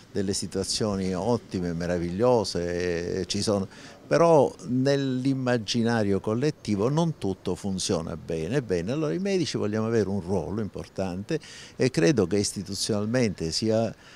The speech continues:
l'Ordine dei Medici di Palermo che l'Ordine di, che l'Ordine di Siviglia abbiamo da poter dire parecchie cose a chi li vuol sentire.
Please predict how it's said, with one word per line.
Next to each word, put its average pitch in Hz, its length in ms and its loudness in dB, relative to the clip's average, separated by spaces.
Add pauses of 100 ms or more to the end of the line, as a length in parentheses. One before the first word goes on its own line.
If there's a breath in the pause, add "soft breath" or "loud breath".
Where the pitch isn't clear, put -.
(140)
l'Ordine 107 440 4
dei 107 100 4
Medici 107 340 2
di 104 120 2
Palermo 98 580 2
che 110 160 2
l'Ordine 104 680 -2
di, 95 100 -2
che 92 140 -2
l'Ordine 98 460 0
di 104 160 0
Siviglia 110 600 2 (340 loud breath)
abbiamo 104 600 2
da 107 120 2
poter 95 400 2
dire 87 240 0
parecchie 123 500 -2
cose 80 400 -4
a 82 100 -2
chi - 180 -6
li 85 80 -2
vuol 80 160 -4
sentire. - 580 -6